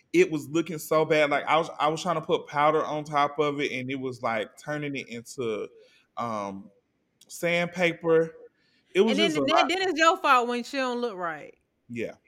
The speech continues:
Speaker 1: And I would, that's why I be so sad that when people see these people, like, these, uh, influencers and these celebrities on the internet, and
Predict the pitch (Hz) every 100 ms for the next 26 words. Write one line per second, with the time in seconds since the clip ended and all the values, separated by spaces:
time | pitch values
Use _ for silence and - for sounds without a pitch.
0 | _ _ _ _ _ _ 123 139 156 165
1 | 147 175 196 180 170 175 175 139 - 143
2 | 147 139 120 - - 135 123 123 - -
3 | _ _ _ _ 117 143 131 - 185 185
4 | 160 143 - - _ _ _ - - 185
5 | 180 165 160 151 127 - - 180 - 156
6 | 139 120 131 135 127 - 127 95 120 -
7 | 180 175 165 - 156 135 139 135 - 123
8 | 139 135 131 127 120 135 143 143 139 123
9 | - - _ _ _ 131 127 123 117 113
10 | 110